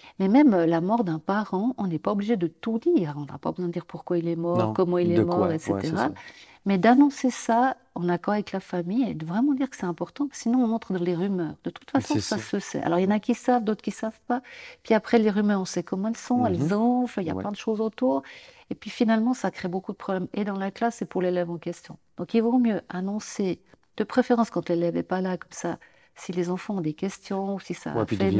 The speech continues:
Speaker 2: pas
Speaker 1: émerger
Speaker 2: la
Speaker 1: des
Speaker 2: cible non
Speaker 1: émotions.
Speaker 2: plus, ou,
Speaker 1: Ouais.
Speaker 2: ouais, ouais.
Speaker 1: Mais quand il revient à l'école, les autres sont au courant, et puis ils peuvent faire attention à lui, ou à la
Speaker 2: Mhm.
Speaker 1: rigueur, souvent on se met en place ce qu'on appelle un pacte des négatifs. Ça veut dire, l'élève sait que les autres sont au courant,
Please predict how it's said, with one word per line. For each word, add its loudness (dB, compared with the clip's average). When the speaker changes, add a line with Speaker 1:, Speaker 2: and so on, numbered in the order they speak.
Speaker 2:
pas 2
Speaker 1:
émerger 4
Speaker 2:
la 2
Speaker 1:
des -2
Speaker 2:
cible 0
non -2
Speaker 1:
émotions. -2
Speaker 2:
plus, -2
ou, -6
Speaker 1:
Ouais. -8
Speaker 2:
ouais, -4
ouais. -12
Speaker 1:
Mais -2
quand 2
il 2
revient 0
à 4
l'école, 2
les -2
autres 0
sont -2
au 0
courant, -6
et -4
puis -16
ils -20
peuvent 2
faire 0
attention 0
à -2
lui, 0
ou 2
à 4
la 4
Speaker 2:
Mhm. 2
Speaker 1:
rigueur, 4
souvent 2
on 4
se -6
met 2
en -2
place -4
ce -20
qu'on -4
appelle -2
un -4
pacte -4
des 0
négatifs. -6
Ça -6
veut 0
dire, -2
l'élève 4
sait -4
que -4
les -2
autres -4
sont -8
au -6
courant, -2